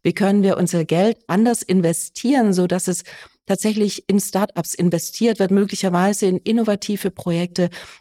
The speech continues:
Wie können wir effizienter sein? Wie können wir diesen Anschluss, wie kann der Anschluss gelingen im weitesten Sinne?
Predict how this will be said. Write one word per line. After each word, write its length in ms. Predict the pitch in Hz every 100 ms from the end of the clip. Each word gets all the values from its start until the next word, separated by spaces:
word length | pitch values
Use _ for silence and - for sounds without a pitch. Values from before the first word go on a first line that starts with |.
| -
Wie 120 | 175
können 320 | 202 196 196
wir 240 | 180 170 -
effizienter 720 | 180 196 - - 165 180 185
sein? 240 | 160 147 156
Wie 80 | 160
können 240 | 175 185
wir 80 | 175
diesen 260 | 170 165 -
Anschluss, 540 | 170 240 - 160 - - - - _
wie 80 | 180
kann 200 | 175 180
der 160 | 196 -
Anschluss 400 | 180 - 180 -
gelingen 500 | 160 156 190 196 139
im 200 | - 143
weitesten 480 | 143 151 - - 143
Sinne? 280 | 143 160